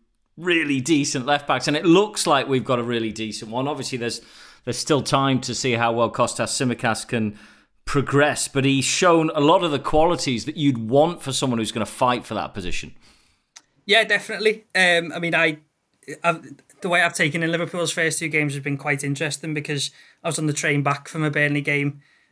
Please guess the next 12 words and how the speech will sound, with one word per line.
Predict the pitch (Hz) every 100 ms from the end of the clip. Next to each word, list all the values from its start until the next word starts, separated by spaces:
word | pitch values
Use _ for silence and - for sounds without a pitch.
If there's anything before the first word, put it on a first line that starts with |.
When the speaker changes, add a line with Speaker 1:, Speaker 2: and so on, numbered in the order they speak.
| -
Speaker 2:
watching | 151 -
it | 151
on | 147 143
my |
phone, | 139 151 143 147 143 _ -
uh, | 151
against | 139 139 143 139
Norwich, | 156 143 139
and | 147 143
then | 139
obviously | 139 143 - 147
was, | 143